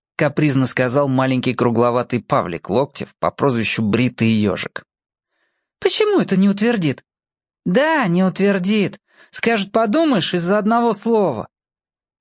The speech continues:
"Вот балда! Не из-за одного, а из-за честного пионерского".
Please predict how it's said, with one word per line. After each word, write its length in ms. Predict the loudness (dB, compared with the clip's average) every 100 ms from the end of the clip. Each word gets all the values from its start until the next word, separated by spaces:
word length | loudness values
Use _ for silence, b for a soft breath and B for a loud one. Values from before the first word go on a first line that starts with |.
| _ _
"Вот 180 | -2 0 2
балда! 540 | 0 0 0 -2 -4 b b b
Не 180 | 0 2
из-за 260 | 0 0 -2
одного, 440 | 0 0 2 0
а 120 | 2
из-за 240 | 0 0 -2
честного 440 | -2 -2 0 -2
пионерского". 800 | 0 2 2 2 0 -4 -6 -6